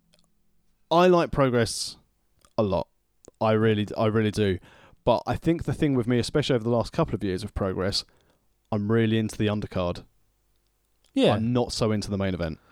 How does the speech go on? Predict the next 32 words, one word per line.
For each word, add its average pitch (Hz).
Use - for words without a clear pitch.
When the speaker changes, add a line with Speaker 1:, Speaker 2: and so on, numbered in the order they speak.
Speaker 1:
scene. 82
Speaker 2:
Yeah. 208
Speaker 1:
I 208
mean, 208
don't 240
get 233
me 208
wrong. 214
Speaker 2:
True, 262
I 247
can 247
agree 180
with 151
that, 180
yeah. 180
Speaker 1:
I 143
think 160
Walter 147
is 117
amazing. 104
Speaker 2:
Mm-hmm. 165
Speaker 1:
But 110
you 131
put 147
him 123
in 123
your 117
main 117
event 110
with 120
David 104
Starr, 139